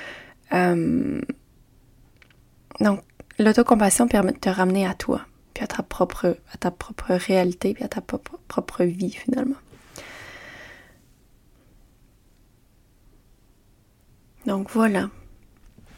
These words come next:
J'ai envie de te parler maintenant de, euh, quelques idées de rituels, d'exercices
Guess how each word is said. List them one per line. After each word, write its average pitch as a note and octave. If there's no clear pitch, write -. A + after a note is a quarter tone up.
J'ai G#3+
envie G3
de -
te -
parler G#3
maintenant G3+
de, G3
euh, F3+
quelques G3+
idées G#3+
de G3
rituels, F#3
d'exercices F#3